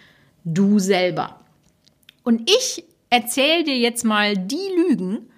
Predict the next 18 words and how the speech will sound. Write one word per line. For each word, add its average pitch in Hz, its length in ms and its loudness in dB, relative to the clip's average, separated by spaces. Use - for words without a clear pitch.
<laughs> 247 1300 0
von 240 200 2
denen 285 200 2
ich 508 220 0
glaube, 175 400 2
also 220 160 2
die 359 240 -6
fünf 392 420 -4
Lügen, 233 340 2
von 196 180 -2
denen 220 180 0
ich 330 200 -8
glaube, 220 420 2
dass 196 180 -2
jeder 294 380 2
YouTuber 233 720 0
sie 370 300 0
sich 277 440 0